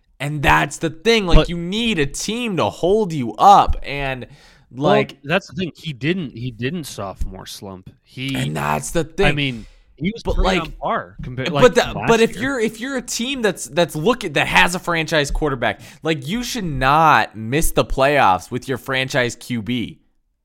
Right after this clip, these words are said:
Speaker 1: Like, that just shouldn't happen. And
Speaker 2: Yeah.
Speaker 1: it's, I guess it's, like, frustrating, you know? 'Cause, like, I mean, the Jets have several problems, right? Like, they got, like, shit. They've been,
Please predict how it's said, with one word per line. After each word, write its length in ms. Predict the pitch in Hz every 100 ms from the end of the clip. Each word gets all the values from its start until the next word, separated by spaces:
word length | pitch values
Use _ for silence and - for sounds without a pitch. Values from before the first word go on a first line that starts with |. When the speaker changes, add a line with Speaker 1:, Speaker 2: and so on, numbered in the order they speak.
| _ _ _ _ _
Speaker 1:
Like, 160 | 156 160
that 140 | 180
just 180 | 196 175
shouldn't 240 | 190 151
happen. 380 | 143 196 - - _ _ _ _ _ _ _ _ _ _ _ _ _ _ _ _ _ _
And 540 | - 170 165 156 147 - _ _ _ _
Speaker 2:
Yeah. 460 | 120 131 131 120 107 - _
Speaker 1:
it's, 260 | 170 202 - -
I 180 | 160 190
guess 220 | 233 233
it's, 140 | 240
like, 200 | 208 175
frustrating, 960 | 135 151 139 139 - 175 165 165 165 156 -
you 260 | 143 143 170
know? 300 | 170 170 165 _ - -
'Cause, 180 | - 156
like, 240 | 175 156 147
I 60 | 160
mean, 220 | 190 175 -
the 180 | 151 170
Jets 420 | 120 139 196 -
have 220 | 185 147
several 460 | - 151 131 120 107
problems, 560 | 135 104 - - -
right? 200 | 110 120
Like, 180 | 120 110
they 180 | 113 135
got, 440 | 135 123 120 117
like, 380 | 107 107 104 - _
shit. 560 | - - - 151 131 95
They've 260 | 127 123
been, 360 | 110 127 120 110